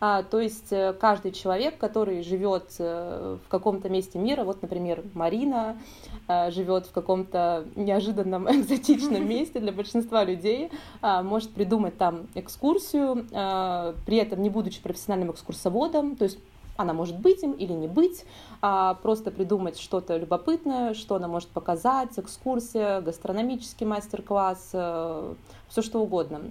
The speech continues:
Speaker 1: Отправить заявку, мы ее рассмотрим, и если нам понравится, то опубликуем, и люди, соответственно, приезжая в этот уголок, где живет Марина, а, смогут с ней встретиться, найти ее на нашем сайте и с ней погулять.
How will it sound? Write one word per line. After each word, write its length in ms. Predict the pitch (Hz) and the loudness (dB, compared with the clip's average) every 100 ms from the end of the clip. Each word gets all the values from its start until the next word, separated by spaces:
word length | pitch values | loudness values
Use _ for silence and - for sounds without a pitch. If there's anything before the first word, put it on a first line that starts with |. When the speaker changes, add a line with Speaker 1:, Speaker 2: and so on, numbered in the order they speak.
| - | -6
Speaker 1:
Отправить 500 | 180 - 196 190 156 | -8 -2 2 2 0
заявку, 440 | 170 190 277 - 202 | 0 2 0 0 -2
мы 100 | 190 | -2
ее 100 | 170 | -2
рассмотрим, 720 | 165 - 226 247 214 185 165 - | -4 -2 -2 0 -4 -4 -6 -6
и 460 | 180 196 190 165 - - - - | -4 -2 -2 -4 -8 -20 -20 -10
если 300 | 180 190 190 | -2 -2 -2
нам 80 | 180 | -6
понравится, 480 | 170 165 190 202 - | -4 -2 -2 -4 -2
то 80 | 175 | -2
опубликуем, 640 | 170 160 170 330 359 294 | 0 -2 0 2 2 2
и 120 | 196 | 0
люди, 220 | 208 220 | 0 0
соответственно, 500 | 214 185 196 202 185 | -2 -2 -2 -4 -4
приезжая 480 | 180 185 175 196 170 | -2 0 2 0 2
в 60 | 165 | -2
этот 220 | 165 - | -4 -4
уголок, 480 | 170 170 196 247 - | -2 0 2 2 -2
где 140 | 180 | -4
живет 320 | 180 175 170 160 | -2 -2 -4 -4
Марина, 480 | 151 254 285 240 240 - - - | -2 0 0 -2 -4 -12 -18 -4
а, 160 | 180 175 | 0 0
смогут 380 | - 214 165 160 | 2 2 2 -4
с 100 | 170 | -4
ней 160 | 160 | -6
встретиться, 600 | - - 262 311 240 - | -6 0 0 0 -2 -2
найти 340 | 202 190 190 202 | -2 -2 -2 -2
ее 60 | 170 | 0
на 20 | |
нашем 280 | 165 - 165 | -4 -4 -6
сайте 640 | - 240 277 - 226 190 - | 2 2 2 -2 -4 -4 -4
и 540 | 185 208 202 180 165 | -4 -2 0 -2 -4
с 140 | - 180 | -6 -4
ней 160 | 196 | -2
погулять. 560 | 202 165 160 160 185 | -2 -4 -2 0 -2